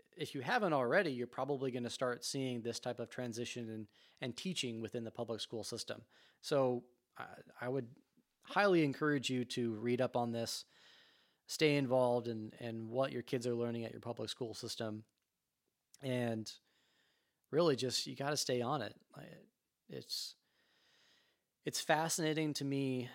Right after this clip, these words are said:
that this has caught so much momentum and that it's something that is being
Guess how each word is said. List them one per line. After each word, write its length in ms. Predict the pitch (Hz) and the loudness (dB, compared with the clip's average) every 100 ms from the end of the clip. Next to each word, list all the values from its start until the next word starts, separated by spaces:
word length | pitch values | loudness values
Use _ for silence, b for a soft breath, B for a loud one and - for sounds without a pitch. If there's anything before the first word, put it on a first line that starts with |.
| B B | B B
that 220 | 135 127 | -4 -2
this 380 | 143 131 - - _ _ - | -2 -2 -2 -4 _ _ -10
has 300 | - 139 - - _ _ _ | -2 -2 -2 -8 _ _ _
caught 400 | - - 135 123 | -6 0 0 0
so 380 | - - 160 170 | -4 0 4 4
much 400 | 151 131 127 - | 2 0 -2 -2
momentum 600 | 123 120 123 127 160 175 - | -2 -2 -2 -2 -4 -4 -6
and 180 | 123 | -6
that 140 | 123 123 | -4 -2
it's 360 | 120 - - - | -2 -4 -8 -8
something 400 | - 139 131 127 | -4 -2 -2 -4
that 140 | 120 | -4
is 120 | 113 107 | -4 -4
being 400 | 127 120 113 | -4 -2 -4